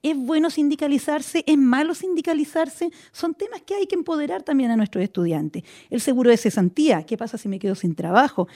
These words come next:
Accidente del trabajo, trayecto y enfermedades profesionales, tramitación de licencias médicas, beneficios sociales, prevención de riesgo, política nacional de seguridad y salud en el trabajo.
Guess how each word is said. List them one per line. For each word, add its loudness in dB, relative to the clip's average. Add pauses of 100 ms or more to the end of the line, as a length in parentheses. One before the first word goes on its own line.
(240)
Accidente 8
del 6
trabajo, 4
trayecto 4
y 6
enfermedades 2
profesionales, 2 (320)
tramitación 4
de 4
licencias 2
médicas, 4
beneficios 2
sociales, 2
prevención 2
de 4
riesgo, 4 (300)
política 8
nacional 8
de 2
seguridad 4
y -2
salud -2
en 4
el 0
trabajo. -8